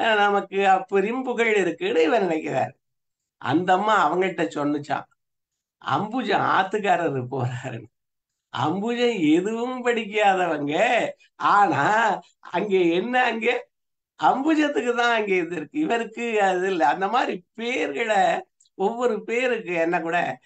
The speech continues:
அஹ், ஒவ்வொரு பேரு எனக்கு ஒவ்வொரு சமயத்துல இருக்கு. வினிதித்தான்ங்கிற பேரு என்னன்னு கேட்பாங்க, அதுக்கு நான் விளக்கம் சொன்னாவே அந்த உறவு வந்துருது கொஞ்ச நேரம். அந்த பேரை சொல்ற போது இவர்கிட்ட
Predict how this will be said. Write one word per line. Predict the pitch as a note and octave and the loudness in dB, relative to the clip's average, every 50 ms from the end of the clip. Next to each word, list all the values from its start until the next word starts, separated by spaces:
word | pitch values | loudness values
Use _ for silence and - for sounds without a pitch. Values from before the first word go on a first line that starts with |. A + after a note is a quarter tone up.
| _ _ _ _ - - | _ _ _ _ -2 0
அஹ், | D3 C#3+ C#3+ D3 D3 D3 D3 D3 D3 D3+ D3 C#3+ C#3+ C#3+ - | 2 2 2 0 -2 -4 -4 -6 -6 -6 -6 -6 -6 -8 -6
ஒவ்வொரு | - E3+ F3+ F3+ F3+ F#3 F#3 E3 C#3+ | -6 -4 -4 -2 -2 -4 -4 -4 -6
பேரு | - D#3 D#3+ E3+ F3 F3 E3+ | -4 -4 -2 -2 -2 -4 -4
எனக்கு | D3 C3+ C3+ B2 - C3 | -4 -6 -8 -8 -8 -8
ஒவ்வொரு | B2+ B2+ B2+ C#3 C#3+ C#3+ | -8 -6 -6 -8 -8 -8
சமயத்துல | C#3+ D#3+ D#3 E3+ F3 E3+ E3+ - C3+ B2 | -8 -8 -8 -8 -10 -10 -10 -12 -12 -12
இருக்கு. | A2+ A#2 - - - _ | -12 -14 -16 -20 -18 _
வினிதித்தான்ங்கிற | - D3 C#3+ C3+ C3 C#3+ C#3 - _ - D3 C3+ C3 C3+ C3 C3 B2 B2 B2 | -12 -10 -10 -8 -8 -10 -12 -12 _ -6 -6 -4 -4 -6 -8 -8 -10 -10 -10
பேரு | B2+ - A#2+ A#2+ A#2 B2 B2+ - _ _ - _ _ - | -8 -8 -8 -6 -6 -8 -12 -14 _ _ -20 _ _ -10
என்னன்னு | C#3 C3+ C#3 C3+ C3+ C3 B2 | -6 -6 -6 -6 -6 -8 -10
கேட்பாங்க, | B2+ A#3 A#3 A3+ - - - A#2+ A#2 A#2 - A#2 | -10 -12 -12 -12 -14 -10 -8 -8 -6 -6 -6 -6
அதுக்கு | A#2+ A#2 A#2+ C3 B2+ - E3 | -6 -6 -6 -6 -8 -6 -6
நான் | B2 C3 C3 | -4 -4 -4
விளக்கம் | C3 C3 C#3 D3 C#3+ - D#3+ D3 | -4 -4 -4 -6 -4 -4 -6 -6
சொன்னாவே | D#3 D#3 C3+ C3+ C3+ C3+ C3 C3+ E3 G3 G3 - - - - | -4 -4 -4 -2 -2 -2 0 0 -2 -4 -4 -8 -14 -20 -8
அந்த | _ - G#3+ G#3+ G3 F3 | _ -4 -2 0 0 0
உறவு | E3 E3+ F3+ F#3+ F#3+ F#3 F3+ D#3+ D#3+ | 2 2 2 2 2 2 2 2 0
வந்துருது | D3+ C#3+ D3 D3+ C#3+ B2 B2+ | 0 0 -2 -2 -4 -4 -4
கொஞ்ச | B2+ B2+ B2 A#2 | -6 -6 -6 -6
நேரம். | A2+ A#2 A#2+ B2 - - - _ _ _ _ _ _ _ _ _ _ _ _ _ _ _ _ _ _ _ _ _ _ _ | -6 -4 -4 -6 -6 -8 -12 _ _ _ _ _ _ _ _ _ _ _ _ _ _ _ _ _ _ _ _ _ _ _
அந்த | _ - D#3 D3 C#3 C#3+ - - | _ -6 -4 -4 -4 -6 -6 0
பேரை | - F#3+ A3+ B3+ C4+ C#4+ | 2 4 4 4 4 2
சொல்ற | C#4+ C#4 - B3+ A#3 A3 G#3+ F#3 | 2 2 2 0 2 2 0 0
போது | E3+ D#3+ C#3+ C#3 D3+ D#3+ E3 E3 E3 - - - _ _ _ _ _ _ - | 0 0 0 2 2 2 2 2 0 0 -4 -8 _ _ _ _ _ _ -6
இவர்கிட்ட | B2+ D3 F#3+ A#3+ A3+ A3 F3 F#3 E3+ | -4 0 0 0 0 0 -2 -2 -2